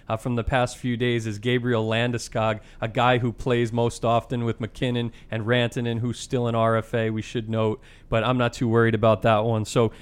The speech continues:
Gabriel Landeskog gains center eligibility 'cause he takes a good amount of faceoffs. So now dual eligible Landy. We have him for seventy-four points,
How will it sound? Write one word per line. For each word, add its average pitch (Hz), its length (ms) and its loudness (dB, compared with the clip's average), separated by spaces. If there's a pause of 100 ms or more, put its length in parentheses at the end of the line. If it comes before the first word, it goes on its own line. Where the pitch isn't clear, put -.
Gabriel 165 400 6
Landeskog 147 580 4
gains 139 340 2
center 139 380 2
eligibility 127 680 2
'cause 120 160 -4
he 117 120 -6
takes - 380 -4 (200)
a 127 60 0
good 135 200 4
amount 120 280 2
of 113 60 -4
faceoffs. 113 600 -4 (140)
So - 100 -4
now 131 240 4
dual 170 360 6
eligible 139 580 4
Landy. 127 560 2 (160)
We 147 140 6
have 165 200 8
him 151 80 4
for 135 340 0
seventy-four 135 720 2
points, 123 520 2